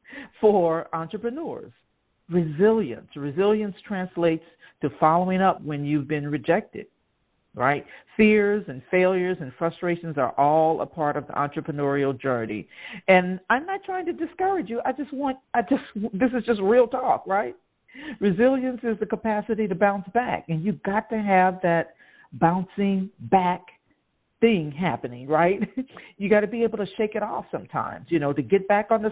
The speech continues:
saddle and try again. I was reading about, um, the fact that James Dyson of Dyson Vacuums,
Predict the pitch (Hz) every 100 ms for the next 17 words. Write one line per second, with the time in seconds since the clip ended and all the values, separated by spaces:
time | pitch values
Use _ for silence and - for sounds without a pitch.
0 | 214 220 226 131 139 143 185 180 202 180
1 | 233 247 135 _ _ _ _ - 226 220
2 | - 143 127 165 185 180 165 170 156 151
3 | 147 160 139 127 110 _ _ _ _ -
4 | - 156 - 156 143 165 131 120 151 160
5 | 165 135 139 147 160 - 123 113 - _
6 | - - 139 127 110 151 156 170 147 120
7 | 135 180 196 143 98